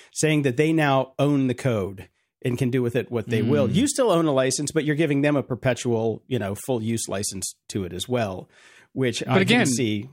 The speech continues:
Speaker 1: ruffling
Speaker 3: that,
Speaker 1: feathers.
Speaker 3: that's true, right?
Speaker 1: Mm-hmm. Well,
Speaker 3: Yeah. I mean, it's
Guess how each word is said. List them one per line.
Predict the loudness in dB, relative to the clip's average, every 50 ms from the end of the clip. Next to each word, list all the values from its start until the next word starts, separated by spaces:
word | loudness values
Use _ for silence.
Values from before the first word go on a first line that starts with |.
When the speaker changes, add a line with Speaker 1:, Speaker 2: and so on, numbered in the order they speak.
| _
Speaker 1:
ruffling | -2 2 2 2 2 2 -2
Speaker 3:
that, | -2 0
Speaker 1:
feathers. | 0 0 0 0 -2
Speaker 3:
that's | -4 -6 -6 -10 _ _
true, | -4 -4 -2 0 2 2 4 4 2 2 0 -2 -6 _ _ _ _ _ _ 0
right? | 2 2 2 0 -4 -10 -18 _ _ -20 -20 -18 -12
Speaker 1:
Mm-hmm. | -8 -6 -6 -6 -6 -8 -12 _ _ _ _ _ _ _ _ _ _ _ _ _ _
Well, | -2 2 2
Speaker 3:
Yeah. | 2 0 -2 _ _ _ _ _ _
I | 0 2
mean, | 2 4 2 2
it's | 2 0 0 0 -2